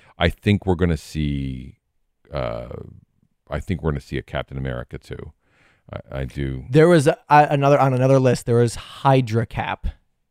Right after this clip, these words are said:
Speaker 1: Uh,
Speaker 2: Hydra
Speaker 1: Hy-,
Speaker 2: Captain
Speaker 1: I
Speaker 2: America.
Speaker 1: hope we don't see Hydra Cap.
Speaker 2: I don't think they'd do that to him
Speaker 1: So
Speaker 2: as a fi-, as, like, a lasting
Speaker 1: So Hydra
Speaker 2: thing.
Speaker 1: Cap was so controversial
Speaker 2: Yeah.
Speaker 1: that I don't know whether you would want to burden your movie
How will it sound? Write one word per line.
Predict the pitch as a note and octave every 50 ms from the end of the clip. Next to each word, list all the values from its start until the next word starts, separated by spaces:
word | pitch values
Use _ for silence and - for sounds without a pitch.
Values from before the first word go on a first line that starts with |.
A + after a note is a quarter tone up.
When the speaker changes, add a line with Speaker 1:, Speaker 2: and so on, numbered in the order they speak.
| _ _ _ -
Speaker 1:
Uh, | F#2 F#2
Speaker 2:
Hydra | - C3+ C3 - -
Speaker 1:
Hy-, | A#2+
Speaker 2:
Captain | - C3+ A#2 D#2 E2 F2+
Speaker 1:
I |
Speaker 2:
America. | F2+ - D2+ D#2+ E2 D#2+ C2
Speaker 1:
hope | - -
we | D2+
don't | C#2+ D2 C2 -
see | - C#2
Hydra | C2+ C2+ B1+ B1+ - -
Cap. | - - - -
Speaker 2:
I | - C#3
don't | D3 C#3+ C#3 -
think | C#3+ C3+ A#2+ -
they'd | B2 A#2 A2
do | A#2+ A#2+ A2
that | A2 G#2 G#2 -
to | - B2+
him | A#2+
Speaker 1:
So | A#2+
Speaker 2:
as | B2+ C3 C3
a | B2+
fi-, | - - - B2+ A#2
as, | B2 C3 A#2+ C3
like, | C3
a | B2 A#2
lasting | A2+ A#2 A#2+ A#2 A2+ A2+ A#2+ - - - C3 B2 A#2 A2+ A2+ A2+ A2
Speaker 1:
So | A2+ A2+ A#2
Hydra | - - A#2+ B2+ B2 B2+
Speaker 2:
thing. | C3+ C#3 B2+ -
Speaker 1:
Cap | - A2+ A2 G2+ G2+ - -
was | F#2 E2+ -
so | - - - - - - - - - G2 G2 F#2+ G2+ G#2 G#2+ G#2+ - - - - G2 F#2+ F2+ - -
controversial | F#2+ F2 D2 D2+ D#2+ D#2 D2 - - C2+ B1 B1+ C#2 -
Speaker 2:
Yeah. | A#2+ A#2+ A#2 - - - _ _ _ _ _ _ -
Speaker 1:
that | F2+ F2+ - _ -
I | E2 G2+ A2+
don't | A2 A2 A2 F2
know | F#2 F2+ F2 F2
whether | E2+ E2+ D#2+ - F2+ E2
you | D2 C2 E2 F2+
would | E2 F2 E2 D2 C#2
want | D#2+ E2 E2 E2+ -
to | - - -
burden | D2+ C#2+ - - F#2 F2 F2+ F2+ F2+ F2+ F2+ F2 F2 F2+ - _ -
your | D2+ D2 E2 E2 E2 E2 D#2+ D#2+ D#2+ - _ _ -
movie | D2+ D#2+ F#2+ A2+ A#2+ F#2 - C#2+ C2 C2 C2+ C#2 C#2